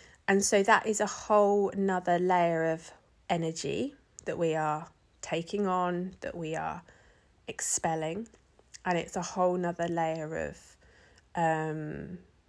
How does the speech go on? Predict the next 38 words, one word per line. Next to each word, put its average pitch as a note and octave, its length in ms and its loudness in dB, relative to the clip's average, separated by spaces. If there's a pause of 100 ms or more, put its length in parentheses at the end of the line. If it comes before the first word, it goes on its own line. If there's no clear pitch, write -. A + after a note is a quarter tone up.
(120)
space - 640 4
within G3 260 0
us - 560 -6
that - 140 -4
maybe F#3+ 440 2
when E3+ 180 -2
you E3+ 80 -4
feel F#3+ 380 2
like G#3+ 300 -2
you F3 80 -6
haven't F3+ 460 -6
got - 240 -8
space G#3+ 400 -2
in A3 140 0
your G#3 120 0
life G3+ 420 0
to - 120 -4
think G3+ 460 -4 (240)
or D3+ 100 -10
to - 140 -16
create F3 600 -2 (160)
or D3+ 160 -6
to, D3+ 300 -10 (540)
to E3 120 -2
be, G3 680 2 (1600)
that's G#3 320 -6
a - 40 -18
big F#3 260 0
amount F3 300 -2
of - 60 -6
space E3 340 -6
that's - 180 -10
being D#3+ 240 -8
taken D#3+ 340 -8
up - 140 -12
by C3+ 180 -6
other - 220 -12
people. - 480 -16